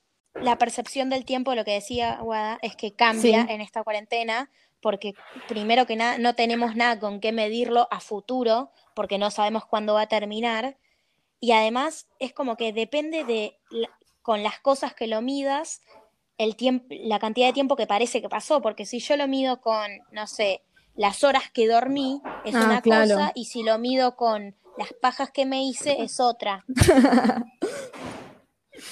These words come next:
Speaker 2: Entiendo, o la cantidad de cosas que hice de esto, como lo mido en cantidad de tarea que hice o cantidad de pelis que vi.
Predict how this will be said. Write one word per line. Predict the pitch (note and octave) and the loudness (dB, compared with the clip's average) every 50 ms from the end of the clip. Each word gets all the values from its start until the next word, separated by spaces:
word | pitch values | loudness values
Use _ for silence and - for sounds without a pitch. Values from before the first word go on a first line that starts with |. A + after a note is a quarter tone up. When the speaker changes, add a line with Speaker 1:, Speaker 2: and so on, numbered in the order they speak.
| - C#3 - - - - - A3 G#3 G#3 A3 A3+ - _ _ _ _ _ _ _ - _ - | -12 -12 -12 -12 -12 -16 -16 -16 -16 -14 -14 -16 -18 _ _ _ _ _ _ _ -20 _ -4
Speaker 2:
Entiendo, | B3 A#3 A#3 A3 G3 B3 C4 C4+ B3 G#3 F#3+ F#3+ | 2 4 4 6 6 6 6 6 6 6 6 6
o | G3 | 6
la | G3 G3 G3 | 6 6 6
cantidad | - F#3+ F#3+ F#3+ G3 G#3 A3+ B3 | 4 4 6 8 8 8 10 10
de | A#3+ A3+ | 10 10
cosas | A3+ A3+ A3 A3+ - B3 - | 8 8 6 6 4 2 2
que | - G3+ F#3+ | 4 4 6
hice | F#3+ G#3+ - - A3+ G3+ | 6 4 4 2 2 4
de | F#3 F3 F3 G3 G#3 | 4 4 2 2 0
esto, | G3+ - - - G#3 G3+ G#3+ A#3 B3+ _ _ _ _ _ _ _ - | -2 -4 -4 -4 -2 0 0 -2 -4 _ _ _ _ _ _ _ -8
como | - F#3+ G3 F#3 F3 E3+ E3 E3+ E3 - _ _ _ _ _ _ _ _ _ _ _ _ _ _ _ _ _ _ _ _ _ _ _ _ - | -6 -4 -4 -4 -4 -6 -8 -12 -16 -18 _ _ _ _ _ _ _ _ _ _ _ _ _ _ _ _ _ _ _ _ _ _ _ _ 0
lo | G#3+ G#3 G3+ | 4 4 6
mido | G3+ A3+ A#3 A#3+ B3+ | 6 6 6 6 6
en | B3+ A#3+ G#3 | 6 4 2
cantidad | G#3 F#3 F3+ G3+ G3+ G3+ | 2 0 0 0 0 2
de | G#3 G#3 | 0 0
tarea | G#3 G3+ F#3+ G3+ G3+ G#3 | -2 -2 -4 -2 -4 -4
que | F#3+ G3 | -6 -6
hice | F#3+ G3 - - F#3 F3+ | -8 -8 -6 -6 -4 -2
o | F3+ F3 | -2 -2
cantidad | - F#3+ F#3 F3+ F#3+ G3 G3+ | -4 -4 -2 0 0 0 0
de | G3+ G3+ | 0 0
pelis | G#3 G3+ G3+ G3+ - | 0 -2 -4 -4 -4
que | - F#3+ | -4 -4
vi. | F#3 F#3+ F#3+ | -2 -4 -4